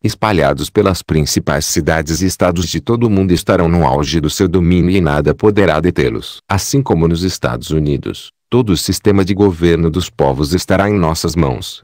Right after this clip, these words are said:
A política, o exército, as leis, os hospitais, as escolas, as faculdades,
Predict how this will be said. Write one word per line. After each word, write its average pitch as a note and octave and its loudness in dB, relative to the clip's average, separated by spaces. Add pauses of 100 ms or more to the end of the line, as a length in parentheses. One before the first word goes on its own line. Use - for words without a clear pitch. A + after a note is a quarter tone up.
(180)
A - -2
política, - -2 (220)
o G2 4
exército, D#2 -2 (240)
as D#2 -2
leis, C#2 -4 (260)
os G2+ 0
hospitais, E2 -2 (200)
as F#2+ -2
escolas, E2 -2 (280)
as D#2+ -6
faculdades, C#2 -4